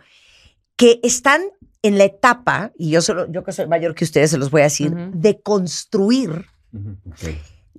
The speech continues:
Speaker 1: la siguiente gran etapa de su vida, de construir su patrimonio, de hacer su lana, de consolidarse profesionalmente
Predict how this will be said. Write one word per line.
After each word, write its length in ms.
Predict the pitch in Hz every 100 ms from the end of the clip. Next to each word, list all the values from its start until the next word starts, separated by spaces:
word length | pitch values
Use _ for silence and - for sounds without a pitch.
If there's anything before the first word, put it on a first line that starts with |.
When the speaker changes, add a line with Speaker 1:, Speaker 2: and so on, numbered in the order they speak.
| _
Speaker 1:
la 260 | - 208 226
siguiente 680 | - 233 180 277 294 294 277
gran 360 | 190 208 220
etapa 520 | 233 226 - 175 - 170
de 80 | 160
su 160 | -
vida, 400 | 131 127 98 - _ _ - - -
de 160 | 220 214
construir 600 | 208 185 - 233 233 240
su 200 | - 240
patrimonio, 880 | 180 180 160 147 160 143 147 190 _ _ - _
de 200 | 165 208
hacer 420 | 202 196 - 240 247
su 280 | - 226
lana, 560 | 170 170 156 143 147 185 _ _ _ -
de 340 | 180 226 220 - 226 220 214 - 233
consolidarse 960 | 208 214 196 226 269 247 - 165 254 - _ -
profesionalmente 1200 | 180 - 175 - 170 160 190 165 143 156 214